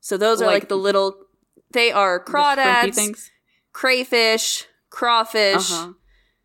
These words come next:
Speaker 1: I think there's a fourth one, and I cannot think of it off the top of my word, off the top of my
Speaker 2: Shellfish.
Speaker 1: head. But they're basically, <laughs> they look like really tiny lobsters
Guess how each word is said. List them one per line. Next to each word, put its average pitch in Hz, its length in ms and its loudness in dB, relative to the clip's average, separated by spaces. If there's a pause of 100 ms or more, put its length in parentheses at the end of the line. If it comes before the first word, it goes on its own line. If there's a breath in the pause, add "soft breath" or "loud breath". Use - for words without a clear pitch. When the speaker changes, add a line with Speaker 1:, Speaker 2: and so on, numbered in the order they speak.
(320)
Speaker 1:
I 202 80 -12
think 208 180 -8
there's 202 140 -4
a 180 60 -4
fourth 208 340 0
one, 202 160 2
and 180 80 0
I 185 120 4
cannot 185 340 -2
think 190 180 -2
of 185 60 -2
it 180 60 0
off 180 100 2
the - 60 -16
top 180 80 -2
of - 60 -4
my 175 100 0
word, 175 420 2
off 180 140 -2
the - 200 -6
top 175 80 2
of 175 60 -2
my 175 60 0
Speaker 2:
Shellfish. 160 180 0
Speaker 1:
head. 165 260 0 (420 soft breath)
But 220 160 0
they're 208 260 2
basically, 285 760 2 (200 loud breath)
<laughs> - 200 -20
they 262 140 0
look 349 280 0
like 240 180 2
really 294 480 2
tiny 233 480 0
lobsters 185 920 0